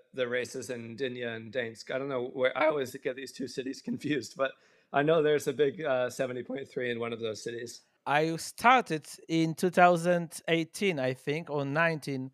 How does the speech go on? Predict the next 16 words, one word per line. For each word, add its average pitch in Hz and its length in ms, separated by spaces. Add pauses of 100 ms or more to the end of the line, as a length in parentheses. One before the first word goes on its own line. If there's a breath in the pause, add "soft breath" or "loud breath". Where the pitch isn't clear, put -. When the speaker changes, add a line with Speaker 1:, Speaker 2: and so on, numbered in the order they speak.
(320 soft breath)
Speaker 2:
in 135 220
Gdynia, 160 540
and 170 180
it's 160 240
really, 180 440
really 160 320
nice 147 460 (140)
race. 113 420
But 139 260
I 160 140
have 147 240
really 156 300
heavy 143 380
rain 143 320
during 135 380 (120)
the 131 240